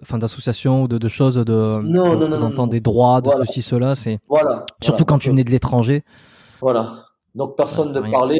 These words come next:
Speaker 2: euh, voilà. Donc, t'étais là, euh, t'étais séparé de tout, en fait. Mais t'avais aussi le côté des, des autres personnes qui, qui étaient attachantes, tu vois.
Speaker 1: Hmm.
Speaker 2: J'avais mon chef de section qui était super gentil. Et,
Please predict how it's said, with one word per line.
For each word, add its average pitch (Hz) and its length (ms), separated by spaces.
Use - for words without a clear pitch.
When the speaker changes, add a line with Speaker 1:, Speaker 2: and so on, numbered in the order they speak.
Speaker 2:
euh, 131 220
voilà. 117 240
Donc, 110 180
t'étais 120 240
là, 135 320
euh, 110 380
t'étais 135 320
séparé 135 460
de 131 100
tout, 180 160
en 156 40
fait. - 280
Mais 208 160
t'avais 226 240
aussi 254 280
le 240 120
côté 240 420
des, 196 160
des 170 200
autres 196 180
personnes 214 280
qui, 175 140
qui - 160
étaient 202 100
attachantes, 160 400
tu - 120
vois. 147 240
Speaker 1:
Hmm. 160 120
Speaker 2:
J'avais 147 180
mon 175 100
chef 170 180
de 147 80
section 175 380
qui - 80
était 147 160
super 156 340
gentil. 180 600
Et, 113 840